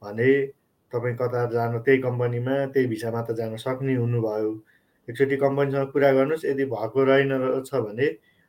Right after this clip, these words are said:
तपाईँको भिजा क्यान्सल भइसकेको छ भने अर्को कम्पनीमा तपाईँ ट्राई गर्न सक्नुहुनेछ।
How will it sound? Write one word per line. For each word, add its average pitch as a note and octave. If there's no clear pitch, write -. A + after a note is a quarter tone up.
तपाईँको C3+
भिजा A2+
क्यान्सल C3+
भइसकेको A#2+
छ A#2+
भने A#2
अर्को B2
कम्पनीमा A#2
तपाईँ A2+
ट्राई A2+
गर्न G#2+
सक्नुहुनेछ। A#2